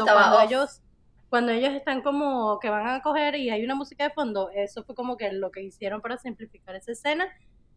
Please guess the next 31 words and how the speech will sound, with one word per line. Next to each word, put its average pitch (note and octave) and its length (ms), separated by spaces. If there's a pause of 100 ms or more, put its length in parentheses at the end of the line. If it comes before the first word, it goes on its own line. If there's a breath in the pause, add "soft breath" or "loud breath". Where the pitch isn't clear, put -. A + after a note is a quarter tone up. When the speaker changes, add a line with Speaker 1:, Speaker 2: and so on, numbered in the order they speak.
(140)
Speaker 2:
que C4 140
yo B3+ 100
también D4 280
siento D4+ 300
que A3 320
queda A3 280
off, A3 240 (500)
porque A3+ 240
tal A3 220
cual A#3 320
cuando C#4 240
esa C4 220
escena C4 320
empieza, C#4+ 420
tú A3+ 100
sientes A3+ 400
que A3+ 140
iba F#3+ 160
a G3+ 40
ocurrir A3+ 320
Speaker 1:
Sí, A3 60
Speaker 2:
un G#3+ 60
Speaker 1:
eh, B3 60
yo B3+ 60
lo B3+ 60
Speaker 2:
número, C4+ 240
Speaker 1:
sentí B3 380
off. G3+ 240 (260)
Speaker 2:
porque A#3 200
está A3 280
todo C4 220